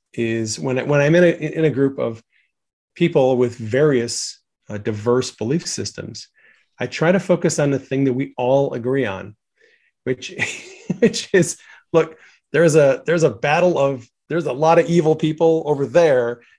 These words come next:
and there's all these people here who are trying to throw off this yoke of slavery and bondage.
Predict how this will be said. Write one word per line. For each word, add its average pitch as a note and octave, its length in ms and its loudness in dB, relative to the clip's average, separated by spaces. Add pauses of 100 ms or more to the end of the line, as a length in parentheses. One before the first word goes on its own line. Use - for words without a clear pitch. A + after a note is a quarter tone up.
(140)
and C#3 180 -4
there's C#3 160 0
all E3 300 6
these D3+ 580 -4
people D#3 260 -6
here C#3 360 2
who C3+ 120 2
are B2 320 0 (280)
trying D3 260 -2
to C#3 140 -4
throw C#3+ 340 2
off C3+ 160 4
this B2 240 -6
yoke B2+ 200 -6
of G#2+ 100 -10
slavery C3 520 -2
and G#2 160 -6
bondage. A#2+ 560 -4